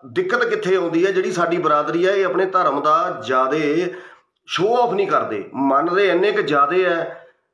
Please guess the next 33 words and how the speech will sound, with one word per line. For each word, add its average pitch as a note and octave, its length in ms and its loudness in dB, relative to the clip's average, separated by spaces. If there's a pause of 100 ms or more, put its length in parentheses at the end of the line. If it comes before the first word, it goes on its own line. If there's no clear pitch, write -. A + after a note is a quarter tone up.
(120)
ਕਿਉਂ? G3+ 200 0
ਸਾਡੇ D3 340 0
ਬੰਦੇ G#3 260 0
ਨਹੀਂ B3 80 -2
ਤੜਕੇ G#3+ 300 0
ਚਾਰ G3 260 2
ਵਜੇ G3 140 2
ਉੱਠ G3+ 120 2
ਕੇ G3 120 0
ਪਾਠ F3+ 300 2
ਕਰਦੇ, F3 320 0 (280)
ਸਾਡੇ D#3 320 0
ਬੰਦੇ G3 220 0
ਨਹੀਂ G#3+ 140 -2
ਗੁਰਦੁਆਰੇ F#3+ 400 2
ਮੰਦਿਰਾਂ F#3+ 320 0
'ਚ G3 60 -4
ਸੇਵਾ F3 220 0
ਕਰਦੇ, E3+ 260 -2
ਸਭ G3+ 240 -2
ਕੁਛ B3+ 140 -2
ਕਰਦੇ F#3+ 360 0
ਆ, F3 120 -4 (540)
ਠੀਕ E3+ 220 -2
ਹੈ। G3+ 60 2
ਸਭੂਰੀ E3 500 -2
ਵਾਲੇ F3 220 0
ਦੀ F3+ 100 -2
ਜਿਹੜੀ F3+ 180 0
ਸੰਸਥਾ D3 380 0
ਆ, E3 140 2
ਸੰਪਰਦਾ D#3 460 -2
ਆ, E3+ 300 0